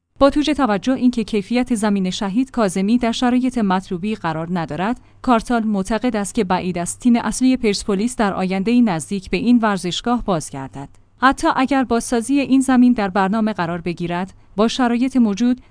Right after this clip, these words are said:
این روند تا چندین ماه به طول خواهد انجامید و تیم به مکانی نیاز دارد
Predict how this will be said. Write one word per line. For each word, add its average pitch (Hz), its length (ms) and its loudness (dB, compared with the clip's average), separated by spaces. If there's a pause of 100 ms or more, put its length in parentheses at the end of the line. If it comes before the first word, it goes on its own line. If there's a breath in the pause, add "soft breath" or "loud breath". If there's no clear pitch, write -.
این 294 200 4
روند 190 460 2
تا 214 140 0
چندین 233 440 2
ماه 247 220 4
به 208 100 -2
طول 208 220 -4
خواهد 165 420 -8
انجامید 190 560 -2 (260 soft breath)
و 185 100 0
تیم 208 280 -2
به 196 120 0
مکانی 202 420 0
نیاز 220 380 0
دارد 175 340 -2